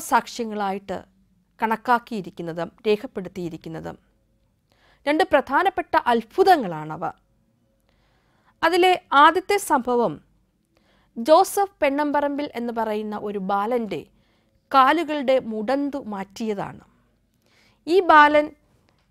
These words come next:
യഥാർത്ഥ വിശ്വാസ ജീവിതം നയിച്ചിരുന്ന, കുടുംബത്തിൽ ദൈവത്തെ സമസ്ത സമയവും ആരാധിക്കുകയും പ്രാർത്ഥിക്കുകയും വിശ്വാസ ജീവിതം നയിക്കുകയും ചെയ്തിരുന്ന ഒരു ബാലനായിരുന്നു. കുടുംബം ഒന്നിച്ച് ദൈവാരാധന നടത്തിയിരുന്ന,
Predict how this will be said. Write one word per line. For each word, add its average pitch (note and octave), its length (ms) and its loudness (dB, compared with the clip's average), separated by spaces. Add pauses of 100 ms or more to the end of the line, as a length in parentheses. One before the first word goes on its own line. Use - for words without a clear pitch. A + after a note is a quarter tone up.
(120)
യഥാർത്ഥ D#4 580 0
വിശ്വാസ C#4+ 500 0 (120)
ജീവിതം B3 400 -4
നയിച്ചിരുന്ന, G3+ 540 -6 (800)
കുടുംബത്തിൽ E4 560 0 (300)
ദൈവത്തെ D4+ 500 0 (760)
സമസ്ത C4+ 460 0
സമയവും B3+ 680 -4
ആരാധിക്കുകയും B3 840 -2
പ്രാർത്ഥിക്കുകയും A#3 840 -4 (360)
വിശ്വാസ D4+ 440 2
ജീവിതം B3+ 500 -4
നയിക്കുകയും A3 540 -8
ചെയ്തിരുന്ന F#3+ 500 -8 (120)
ഒരു F#3 180 -10 (320)
ബാലനായിരുന്നു. F3+ 760 -6 (600)
കുടുംബം E4+ 360 6
ഒന്നിച്ച് F4 420 2 (160)
ദൈവാരാധന D4 720 2
നടത്തിയിരുന്ന, G#3+ 600 -6